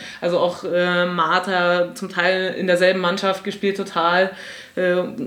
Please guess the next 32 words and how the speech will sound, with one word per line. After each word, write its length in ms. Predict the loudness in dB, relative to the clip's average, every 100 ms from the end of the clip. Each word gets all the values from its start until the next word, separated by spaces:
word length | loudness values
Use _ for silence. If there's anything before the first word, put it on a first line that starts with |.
| -10
krasse 400 | -4 -2 0 0
Kader, 380 | 0 -2 0 0
zum 120 | 0
Teil 380 | -2 2 2 2
wirklich, 480 | -2 -4 -4 -6 -14 -18 -20 _ _ _ _ _ _ -8
ja, 220 | 0 2 2
total 380 | -2 -2 0
gut 120 | 0 0
ausgestattet, 800 | 0 0 -4 -2 -2 -2 -4 -6 -14 -14 -6
haben 140 | 0 2
da 80 | 2
gespielt 480 | 0 0 2 2
und 220 | 2 0 4
da 200 | 4 4
war 80 | 2
das 140 | 2
mit 80 | 2
den 140 | 2
Zuschauern, 760 | -2 -6 -2 2 4 6 6 4
würde 140 | 2
ich 100 | 2
auch 240 | 0 0
vergleichen 680 | -2 -4 0 0 0 -2 0
wie 100 | 0
bei 100 | 0
uns 320 | 2 2 2
jetzt, 400 | 2 -2 -2 -6
also 220 | -4 -2 0
da 160 | 2
waren 180 | 2 0
zum 160 | -2 -4
Teil, 380 | -2 2 2